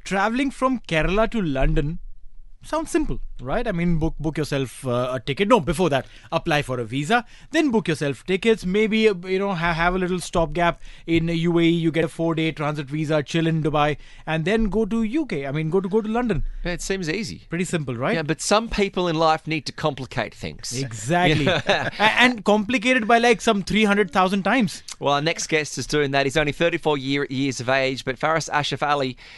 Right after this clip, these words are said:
Speaker 2: is an adventurer, and he is doing this. He is going from Kerala to London on a push bike, not even a, a, a motorcycle, a push bike, and he's gonna be doing thirty-five countries in four hundred and fifty days.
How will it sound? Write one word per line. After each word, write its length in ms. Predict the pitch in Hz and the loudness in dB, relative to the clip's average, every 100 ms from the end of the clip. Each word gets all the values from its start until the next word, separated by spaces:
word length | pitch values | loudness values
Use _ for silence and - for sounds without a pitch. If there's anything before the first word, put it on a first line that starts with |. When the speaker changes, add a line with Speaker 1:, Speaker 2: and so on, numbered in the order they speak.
| - - | -14 -2
Speaker 2:
is 260 | 143 123 | -2 0
an 60 | 135 | -2
adventurer, 520 | 123 139 160 - 135 | 0 0 0 0 0
and 200 | 123 120 | 0 -2
he 100 | 123 | -2
is 140 | 123 | -4
doing 360 | - 160 185 156 | -2 -2 0 -2
this. 200 | 113 117 | -4 -4
He 100 | 139 | -4
is 80 | 127 | -2
going 260 | 147 147 | -2 -4
from 180 | 135 127 | -4 -6
Kerala 360 | - 127 160 202 | -2 0 0 -2
to 200 | - 156 | -2 0
London 540 | 135 143 117 101 139 - - - - - - - - | 2 2 0 -2 -4 -10 -20 -20 -20 -20 -20 -14 0
on 320 | 160 165 170 147 | 2 2 -2 -6
a 100 | 143 | -6
push 480 | - - 185 175 | -8 -8 -6 -6
bike, 420 | - 135 95 - - | 0 0 0 -4 -8
not 220 | - 185 | -2 0
even 180 | 214 196 | 2 2
a, 160 | 165 147 - | 0 -2 -2
a, 120 | 147 - | -4 0
a 80 | 156 | 2
motorcycle, 840 | 170 175 170 - 127 - 123 190 - - | 2 0 -2 0 0 0 -4 -4 -12 -10
a 80 | |
push 380 | 127 - 196 - | -8 -4 -2 -2
bike, 360 | - 147 143 - - - | 0 0 0 -4 -20 -12
and 120 | 131 127 | -6 -4
he's 120 | - | -2
gonna 180 | 151 139 | -2 -2
be 140 | 127 | -4
doing 240 | 139 131 | -2 -4
thirty-five 760 | 117 - 180 190 - 143 123 120 | -6 -4 -4 -2 -4 -2 -2 -2
countries 520 | - 127 - 127 113 | -6 -8 -6 -8 -8
in 180 | 127 110 | -8 -10
four 380 | - - 143 131 | -10 -4 -4 -2
hundred 260 | 135 127 | -4 -6
and 100 | 110 | -8
fifty 280 | 95 127 - | -8 -10 -8
days. 360 | 113 127 123 | -4 -2 -2